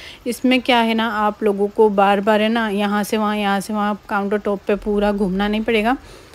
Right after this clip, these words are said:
बस एक ही जगह पे आपने बस cutting भी वहीं कर ली और डाल भी वहीं दिया और जी फिर cooker वहीं पे बंद करके और जी गैस के पास ही उसको चढ़ा दिया,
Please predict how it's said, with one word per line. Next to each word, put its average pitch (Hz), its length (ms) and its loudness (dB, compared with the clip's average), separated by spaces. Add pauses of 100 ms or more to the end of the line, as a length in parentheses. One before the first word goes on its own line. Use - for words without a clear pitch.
(120)
बस 214 200 2
एक 208 240 2
ही 226 60 2
जगह 202 260 0
पे 208 120 -2
आपने 208 320 -2
बस 202 360 -2
cutting 220 280 0
भी 226 80 0
वहीं 220 220 0
कर 226 120 0
ली 247 240 2
और 208 180 -2
डाल 190 280 2
भी 208 100 0
वहीं 220 220 0
दिया 220 280 0 (520)
और 196 200 0
जी 208 280 -4
फिर 214 220 -4
cooker 220 320 0
वहीं 220 280 2
पे 233 140 4
बंद 202 240 4
करके 214 380 4
और 220 320 0
जी 226 300 -2
गैस 196 300 0
के 240 100 -4
पास 196 380 0
ही 277 80 0
उसको 247 300 2
चढ़ा 208 300 2
दिया, 185 220 -4